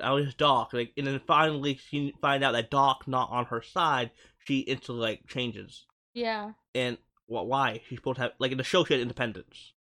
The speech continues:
Speaker 2: Yeah, yeah, yeah.
Speaker 1: And, like, that, that's why I'm saying to the fact, if Joker, like, "Hey," calls, "Hey, Harley, let's get back together," she'll instantly go back. 'Cause she never developed that way.
Speaker 2: Right, to
Speaker 1: Even
Speaker 2: be on
Speaker 1: the
Speaker 2: her own.
Speaker 1: ending, I don't really think she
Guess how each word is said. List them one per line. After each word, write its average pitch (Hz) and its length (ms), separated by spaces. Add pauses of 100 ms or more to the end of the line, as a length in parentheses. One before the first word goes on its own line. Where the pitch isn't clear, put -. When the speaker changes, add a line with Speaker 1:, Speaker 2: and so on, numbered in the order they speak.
(1000)
Speaker 2:
Yeah, 226 100
yeah, 208 160
yeah. 202 280 (480)
Speaker 1:
And, 120 400 (440)
like, 135 120
that, 143 140
that's - 140
why 131 140
I'm 117 80
saying 135 420
to 120 80
the 113 60
fact, 151 320
if 139 80
Joker, - 320
like, 117 180
"Hey," 123 320 (240)
calls, 135 240
"Hey, 170 160
Harley, 139 300
let's 113 140
get 143 140
back 131 120
together," 139 320
she'll - 180
instantly 139 240
go 127 120
back. 120 300 (360)
'Cause - 100
she 143 100
never 139 200 (160)
developed 131 440
that - 180
way. 78 260 (500)
Speaker 2:
Right, 214 380
to 180 60
Speaker 1:
Even 214 140
Speaker 2:
be 143 40
on 131 80
Speaker 1:
the 139 80
Speaker 2:
her 226 60
own. 247 60
Speaker 1:
ending, 120 340
I 120 40
don't 135 160
really 135 160
think 123 300
she 113 400